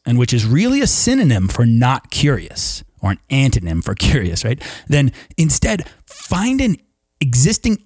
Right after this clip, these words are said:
interest that you already have and ask yourself, "If I already know that I like this, where else can I go to explore it that's not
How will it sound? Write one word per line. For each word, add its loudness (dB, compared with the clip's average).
interest -2
that -4
you 0
already 2
have -6
and 0
ask -2
yourself, -4
"If 0
I 0
already 0
know 2
that 0
I 2
like -4
this, -8
where 2
else 0
can -2
I 0
go 2
to 0
explore -2
it -6
that's -4
not -4